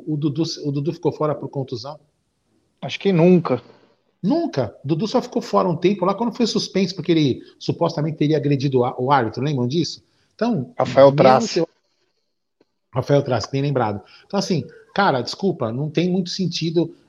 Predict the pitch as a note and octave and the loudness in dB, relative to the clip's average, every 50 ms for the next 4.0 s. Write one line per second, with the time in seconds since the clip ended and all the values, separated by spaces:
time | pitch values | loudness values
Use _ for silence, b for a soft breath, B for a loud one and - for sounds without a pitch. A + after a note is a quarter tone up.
0 | _ - C#3 C3+ - - C#3+ D3 D#3+ E3+ F3 - - F3+ - - F3+ F3 - F#3 | _ -2 -2 -2 -2 0 0 0 0 0 -2 -2 -4 -4 -2 -2 -4 -2 -2 -2
1 | F3+ E3+ F3 D#3+ D3 D#3+ F3+ G3+ F#3+ E3 D3+ C3+ - - - A2+ F#2+ _ _ _ | -2 0 0 0 2 2 2 0 2 2 2 0 0 -2 -10 -16 -16 _ _ _
2 | _ - - C3+ - E3+ F#3 F3 G#3+ F#3+ D#3+ D#3+ F#3 G#3+ G#3+ - D#3+ D#3 D3 C#3 | _ -10 -8 -4 -2 -2 -2 2 2 0 2 0 -2 -4 -4 -6 -6 -4 -4 -2
3 | C3 B2 A#2 B2+ D#3 F#3+ F3+ - - E3+ D#3+ F#3+ G#3 G#3 F3 C#3+ D3 B2+ A#2+ b | -4 -2 0 2 2 0 0 -2 -4 -2 0 0 0 0 2 2 0 0 0 b